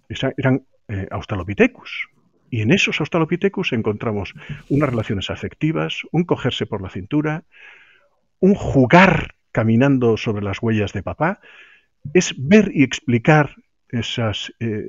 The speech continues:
esas sendas y, y se te pone la carne de gallina, ¿m? Porque descubrimos facetas del ser humano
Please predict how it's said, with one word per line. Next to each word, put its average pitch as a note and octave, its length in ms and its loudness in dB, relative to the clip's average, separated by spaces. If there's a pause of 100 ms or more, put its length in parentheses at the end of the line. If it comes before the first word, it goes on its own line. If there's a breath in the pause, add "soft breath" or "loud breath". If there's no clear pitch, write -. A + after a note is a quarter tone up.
(100)
esas - 400 -10
sendas E3+ 580 2 (160)
y, A2 280 -8
y G2+ 60 -4
se F#2+ 160 -8
te F2+ 120 -8
pone A2 200 -2
la C#3 100 0
carne F3+ 260 2
de A3+ 60 2
gallina, F#3 480 2 (320)
¿m? D#3 160 -2 (580 loud breath)
Porque G#2 280 -4
descubrimos A#2 640 0
facetas A#2+ 540 -2
del G2 200 -2
ser - 480 6
humano F3+ 600 2